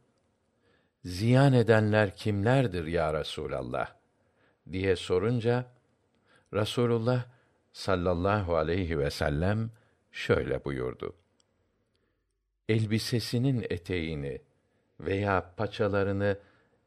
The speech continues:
yerde sürükleyen kimse, yaptığı iyiliği başa kakan, minnet eden kimse ve ticaret malını yalan yere yeminle satmaya çalışan kimsedir.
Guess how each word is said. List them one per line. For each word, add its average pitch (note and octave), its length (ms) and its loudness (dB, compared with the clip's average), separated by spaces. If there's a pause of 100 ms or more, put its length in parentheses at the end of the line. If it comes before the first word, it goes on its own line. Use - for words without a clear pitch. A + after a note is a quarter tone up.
yerde G#2 580 2
sürükleyen E2+ 840 -4
kimse, C#2 600 -6 (1040)
yaptığı A2 680 0
iyiliği G#2 680 -2
başa F#2+ 340 -2
kakan, E2+ 560 -2 (540)
minnet G#2 600 -2
eden E2 340 2
kimse G#2+ 640 -4 (720)
ve G2+ 240 0
ticaret G#2 800 0
malını G#2 480 0 (480)
yalan G#2 440 2
yere F#2+ 400 4
yeminle G2 640 0
satmaya F2+ 600 -2
çalışan D#2 640 -2
kimsedir. - 800 -8